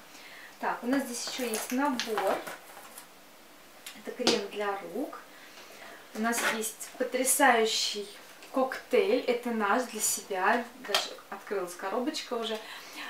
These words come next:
А, этот коктейль мы выписываем в каждом заказе, если вы уже заметили. Я его сама обожаю. Пьём всей семьёй, делаем из него, а, вкусные смузи. И просто ведём здоровый образ жизни. Поэтому я считаю, что коктейль это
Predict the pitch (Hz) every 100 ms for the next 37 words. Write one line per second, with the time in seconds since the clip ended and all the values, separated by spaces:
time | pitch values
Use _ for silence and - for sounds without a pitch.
0 | - 208 208 - - 269 285 277 269 -
1 | 359 311 240 240 277 - 240 - 269 240
2 | 226 220 240 311 349 311 - 254 220 226
3 | 220 214 220 226 226 - 214 196 196 208
4 | 233 254 233 214 - 220 208 202 214 220
5 | 285 302 285 - 220 202 - 214 - 240
6 | 240 302 233 240 214 202 208 214 208 202
7 | - - - - 208 - 247 247 - 214
8 | 208 - 247 294 311 302 302 302 - -
9 | - - 262 254 240 - - - 311 370
10 | - 233 220 247 330 240 247 277 240 240
11 | 220 214 - 220 208 - 165 165 - 208
12 | 202 226 - 240 - 202 202 - 330 370
13 | - 240 233